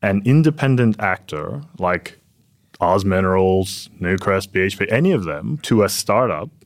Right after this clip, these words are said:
we are acting in self-service and, and exclusively benefiting from that. I mean, I, I think anybody who understands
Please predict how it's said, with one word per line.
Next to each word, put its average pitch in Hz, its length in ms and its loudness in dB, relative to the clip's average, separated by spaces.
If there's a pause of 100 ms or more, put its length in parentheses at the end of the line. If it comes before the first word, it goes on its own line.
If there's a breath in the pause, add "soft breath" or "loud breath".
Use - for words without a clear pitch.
(140)
we 104 160 2
are 90 400 2
acting 101 420 -2
in 85 360 -8 (260)
self-service 101 960 0
and, 85 340 -2
and 90 160 0
exclusively 92 580 0
benefiting 110 640 0
from 101 200 -4
that. - 200 -2
I 104 120 2
mean, 101 160 2
I, 101 200 0
I 113 80 0
think 110 360 -2 (560)
anybody 120 460 2
who 95 460 -2 (500 soft breath)
understands 120 800 2